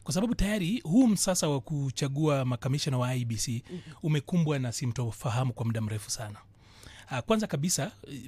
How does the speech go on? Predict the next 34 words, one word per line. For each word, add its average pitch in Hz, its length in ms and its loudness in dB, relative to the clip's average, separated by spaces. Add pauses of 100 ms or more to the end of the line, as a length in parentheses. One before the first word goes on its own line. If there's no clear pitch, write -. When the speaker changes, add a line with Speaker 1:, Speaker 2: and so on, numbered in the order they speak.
Speaker 1:
vile 190 360 2
tumeweza 156 440 -2
kushughulikia 139 560 -6
I 151 120 -2
E 143 40 -2
B 123 120 -2
C 147 120 -2
in 131 60 0
the 120 80 -2
past, - 500 -4 (480)
imefanya 151 400 0
kuwa 156 260 0
I 190 120 0
E 190 40 2
B 151 120 0
C 175 120 2
no 156 120 4
longer 139 240 2
attracts - 480 -4
talent. 110 440 -2 (240)
So 208 160 4
ukiona 233 260 4
hata 214 120 2
zile 202 180 2
jina 160 200 4
zenye 139 160 2
ziko 135 160 -2
shortlisted, 147 580 0 (380)
unajua 160 300 4
kuna 147 200 2
Wakenya 160 500 2
ambao 147 360 4
wanaweza 139 500 2
kuwa 156 360 0